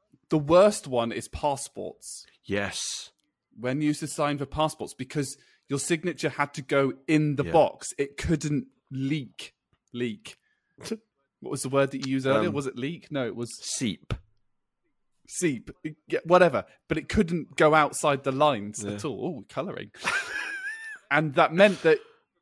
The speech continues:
Speaker 1: like, for me, I literally had to do that, that it really small so I could do
Speaker 2: Yeah.
Speaker 1: the, the swirls in my, in my surname properly.
Speaker 2: And then it just doesn't quite look the same.
Speaker 1: Yeah, no, it doesn't quite look the same. And then they get,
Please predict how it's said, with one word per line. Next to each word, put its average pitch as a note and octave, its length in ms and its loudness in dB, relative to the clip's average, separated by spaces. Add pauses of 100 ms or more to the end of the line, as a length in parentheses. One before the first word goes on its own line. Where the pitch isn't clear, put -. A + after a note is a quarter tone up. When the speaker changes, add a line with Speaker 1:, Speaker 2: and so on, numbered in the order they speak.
(200)
Speaker 1:
like, D#3+ 220 0
for F3 140 0
me, F#3+ 300 4
I C#3+ 100 8
literally G3 320 4
had F3 120 -4
to C#3+ 60 -16
do F3+ 200 -2
that, D#3 160 -2
that D3 100 -4 (160)
it D#3 160 -8
really D#3 420 -4
small D#3+ 520 -2
so C3 180 -2
I C3+ 60 0
could C3 200 -8
do E3+ 180 0
Speaker 2:
Yeah. D3+ 220 0 (380)
Speaker 1:
the, C3 220 0 (640)
the C3 80 -6
swirls D3 480 0
in C3 80 -2
my, B2 420 -2 (220)
in B2 100 -6
my B2 80 -2
surname C3 400 -4
properly. G#2 460 -12 (200)
Speaker 2:
And D3+ 120 4
then G#3 160 6
it G3 60 0
just F3 200 -6
doesn't D#3 320 -4 (380)
quite C3 800 2
look A2 300 -6
the B2 80 -16
same. C3 400 -6 (920)
Speaker 1:
Yeah, A#3+ 220 0
no, F3 100 2
it D#3 80 2
doesn't D#3+ 200 -2
quite E3 200 4
look - 80 -10
the B2+ 80 -8
same. A2+ 300 0
And A#2+ 100 -4
then A#2 80 -4
they A2+ 80 -8
get, - 180 -16